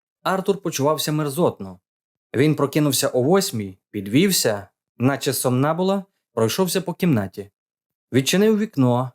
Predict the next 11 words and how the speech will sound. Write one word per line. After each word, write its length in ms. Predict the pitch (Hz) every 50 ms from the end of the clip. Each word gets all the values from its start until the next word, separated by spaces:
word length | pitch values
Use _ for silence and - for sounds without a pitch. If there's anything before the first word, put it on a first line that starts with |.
| _ _ _ _ _ _ _
побачив 420 | - 113 107 127 139 - 196 196
бульдозер, 640 | 185 185 208 196 156 131 120 117 113 113 135 135 139 - _ _ _ _ _ -
знайшов 460 | 110 120 139 123 - 135 110 101 -
капці 360 | - 160 175 180 - - 190
і 220 | 143 - - 143
почовгав 540 | 139 - 165 139 - - 117 127 127 143 156
до 120 | 143 120 107
ванної 320 | 107 107 107 110 113 120
вмиватися. 640 | 123 120 131 139 120 101 95 - - - - - _ _ _ _ _ _ _ _ _ _ _ _ _ _ _ _
Паста, 720 | - 147 170 180 175 180 - - - 175 175 175 170 156 _ _ _ _ _ _ _ _
щітка, 720 | - - - - 123 131 135 139 - - 165 175 175 180